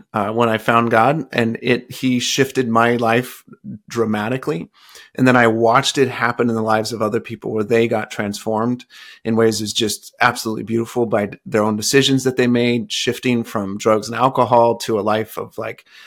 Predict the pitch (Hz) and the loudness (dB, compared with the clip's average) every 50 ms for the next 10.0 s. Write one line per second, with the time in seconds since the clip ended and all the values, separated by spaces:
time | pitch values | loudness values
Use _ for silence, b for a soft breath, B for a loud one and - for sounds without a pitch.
0 | B B - - 117 101 117 113 113 110 113 113 117 117 113 110 110 107 110 110 | B B -8 -6 -2 2 4 4 4 4 4 2 2 0 -2 -4 -4 -6 -6 -6
1 | 107 107 - - 107 101 - - - - 113 104 107 117 117 - 123 117 110 113 | -6 -6 -8 -12 -18 -18 -16 -12 -10 -8 -6 -4 -2 -4 -4 -2 -2 -4 -4 -4
2 | 110 101 - - 117 113 110 110 - - - - 101 110 101 - - 123 117 - | -6 -6 -4 -2 0 0 0 -2 -4 -8 -8 -8 -8 -8 -10 -8 -8 -8 -6 -4
3 | 120 117 113 113 - - - 110 - - - 110 110 - 120 - - 123 127 131 | -4 -4 -4 -4 -6 -6 -6 -6 -4 -2 -2 -2 -2 -2 -6 -6 -4 -2 -4 -2
4 | 135 - - B B B B B B B B B B B B - - 113 113 110 | -4 -6 -10 B B B B B B B B B B B B 0 2 2 4 4
5 | 107 107 104 - - - _ _ _ _ _ _ _ _ _ _ _ - 135 - | 2 0 -2 -6 -10 -18 _ _ _ _ _ _ _ _ _ _ _ -6 0 4
6 | - 127 127 135 147 143 143 139 127 - - - 165 175 185 170 147 131 123 - | 6 6 8 8 6 4 2 2 0 0 -2 0 2 2 4 4 4 2 4 6
7 | 135 147 143 147 131 - - 120 117 113 110 110 110 113 101 104 104 - - - | 4 4 6 4 2 2 2 2 2 2 0 -2 -4 -2 -4 -4 -4 -6 -8 -10
8 | - - - 107 - 117 120 - - - 123 113 - - - - 107 104 104 104 | -8 -6 -8 -6 -4 -2 -2 0 4 4 4 4 2 -2 -6 -6 -4 -4 -4 -4
9 | - 113 120 123 - 147 175 226 208 147 107 101 - - 110 117 135 175 175 156 | -4 -4 -4 0 2 4 4 6 4 2 2 0 0 0 0 2 0 0 -4 -8